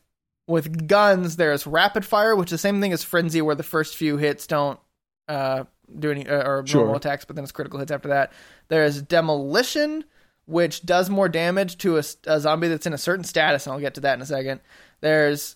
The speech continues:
Speaker 1: uh, sharpshooter, which is critical hits on headshots, and then there is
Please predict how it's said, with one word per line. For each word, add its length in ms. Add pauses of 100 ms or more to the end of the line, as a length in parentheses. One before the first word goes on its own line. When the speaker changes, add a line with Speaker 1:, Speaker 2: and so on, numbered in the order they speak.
Speaker 1:
uh, 580
sharpshooter, 600
which 160
is 80
critical 320
hits 160
on 140
headshots, 580
and 140
then 160
there 200
is 580